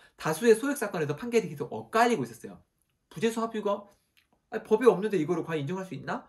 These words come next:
안 될 것 같아. 이거 인정이 되는 거 아니야? 여-, 채무자들은 부재소 합의가 있는 건데. 이렇게 돼서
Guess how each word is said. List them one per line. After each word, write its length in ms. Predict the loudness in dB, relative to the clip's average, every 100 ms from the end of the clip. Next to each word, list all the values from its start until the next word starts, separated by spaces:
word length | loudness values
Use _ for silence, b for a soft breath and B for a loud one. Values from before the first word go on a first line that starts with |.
| b b
안 220 | -12 -2
될 120 | -2
것 120 | 0 -6
같아. 200 | -4 -4
이거 440 | -4 -6 -10 -12 B B B
인정이 280 | -4 -2 -2
되는 160 | -4 -4
거 60 |
아니야? 220 | -4 -4
여-, 100 | -6 -8 _
채무자들은 560 | -6 -2 0 0 -2 -4
부재소 240 | -4 -2
합의가 180 | -4 -4
있는 200 | -4 -4
건데. 340 | -4 -6 -10 b b b
이렇게 320 | 0 2 2
돼서 360 | 2 2 0